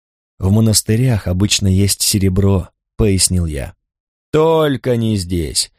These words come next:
Местные все сплошь бедны, как горностаи. Кроме того, кроме того что?" Он мотнул головой в сторону нашей команды.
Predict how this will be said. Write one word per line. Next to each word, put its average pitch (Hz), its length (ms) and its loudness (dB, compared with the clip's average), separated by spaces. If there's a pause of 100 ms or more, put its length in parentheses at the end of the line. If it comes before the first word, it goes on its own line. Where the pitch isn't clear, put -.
(300)
Местные 127 560 0
все 127 200 2
сплошь 123 420 0
бедны, 127 560 0
как 110 300 -4
горностаи. 110 840 0 (440)
Кроме 139 300 2
того, 135 360 0
кроме 98 300 0
того 95 220 0
что?" - 420 -4 (720)
Он 139 240 2
мотнул 117 400 0
головой 101 380 2
в 107 60 -2
сторону 110 400 0
нашей 101 300 0
команды. 82 520 -4